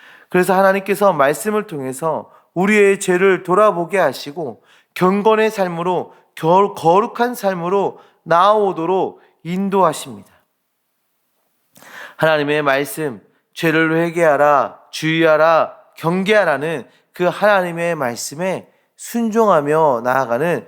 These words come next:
주의 자녀들 되시기를 간절히 소망합니다. 비록 지금은 작은 눈덩이일 수 있습니다. 우리가 가지고 있는 그 문제들이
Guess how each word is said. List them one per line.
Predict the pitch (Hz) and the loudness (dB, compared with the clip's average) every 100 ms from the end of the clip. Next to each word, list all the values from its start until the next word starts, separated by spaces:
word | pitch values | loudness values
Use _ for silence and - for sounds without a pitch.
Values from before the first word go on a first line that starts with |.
| _ | _
주의 | - 156 | -6 -4
자녀들 | 147 147 143 151 | -2 -2 0 0
되시기를 | 139 127 135 131 180 156 - _ _ | 0 -2 -6 -2 0 -2 -4 _ _
간절히 | - 147 175 180 | -10 -2 -2 -2
소망합니다. | 170 175 160 120 95 - - 104 _ _ - - - - | -2 -2 -2 -4 -12 -16 -18 -20 _ _ -20 -20 -14 -2
비록 | 190 202 202 | 0 0 0
지금은 | 185 175 196 180 190 120 _ _ | -2 0 0 0 -2 -4 _ _
작은 | - - 208 247 247 | -6 -2 -2 -2 -4
눈덩이일 | 190 180 220 208 196 185 147 | -6 -4 0 0 0 -4 -4
수 | - 175 165 | -8 -6 -4
있습니다. | 131 120 - 120 92 - _ _ _ _ _ | -4 -8 -12 -14 -16 -20 _ _ _ _ _
우리가 | 139 180 185 | 0 2 0
가지고 | 175 147 135 170 180 | 0 -4 -4 -2 -2
있는 | 175 175 | -2 -6
그 | 170 190 | -2 -2
문제들이 | 175 165 185 202 175 185 143 | -2 -6 0 0 0 -4 -6